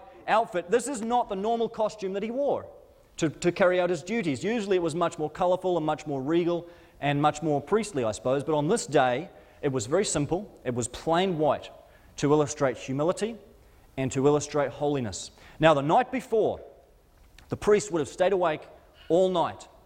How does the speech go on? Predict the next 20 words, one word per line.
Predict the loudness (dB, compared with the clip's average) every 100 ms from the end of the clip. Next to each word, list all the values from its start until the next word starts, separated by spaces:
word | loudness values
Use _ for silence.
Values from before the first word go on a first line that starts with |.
| _ _ -2
He | 2
would | 4
not | 4
have | 4
got | 2
any | 0
sleep. | -4 -2 -2 -2
People | -2 -4 -2
would | -2
have | -2
been | 0
reading | 2 2 0
the | -4
scriptures | -4 -4 -4 -6
to | 0 0
him. | 0 -4 -14 -6
He | 0
would | 2
have | 2
been | 0 -2